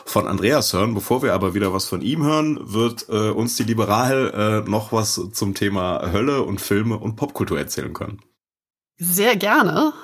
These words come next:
Speaker 2: denn jetzt kommen wir natürlich so ein bisschen zu meinem absoluten Steckenpferd. Wenn wir über die Hölle im Film reden, dann gibt es natürlich eine Filmreihe, um die wir gar nicht drum herum kommen,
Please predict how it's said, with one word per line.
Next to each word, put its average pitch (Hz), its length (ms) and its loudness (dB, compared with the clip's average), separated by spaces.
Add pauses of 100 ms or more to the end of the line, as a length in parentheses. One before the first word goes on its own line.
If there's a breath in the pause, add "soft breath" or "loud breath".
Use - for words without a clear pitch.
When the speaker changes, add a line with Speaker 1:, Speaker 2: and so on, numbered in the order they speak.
(120)
Speaker 2:
denn 202 560 2
jetzt 196 260 0
kommen 226 160 4
wir 208 60 6
natürlich 190 320 0
so 196 80 0
ein 180 40 2
bisschen 196 200 -2
zu 180 100 -2
meinem 190 220 4
absoluten - 440 0
Steckenpferd. - 840 -2 (840 loud breath)
Wenn 233 600 4
wir 269 440 4
über 220 400 6
die 190 560 -2
Hölle 220 180 4
im 190 140 2
Film 214 240 2
reden, 185 320 2
dann 180 140 2
gibt 190 220 -4
es 190 120 -4
natürlich 190 380 -2
eine 208 240 2
Filmreihe, 185 720 0 (100)
um 233 300 6
die 202 160 0
wir 185 120 4
gar 175 260 2
nicht - 200 -2
drum 208 100 2
herum 196 280 2
kommen, 220 420 2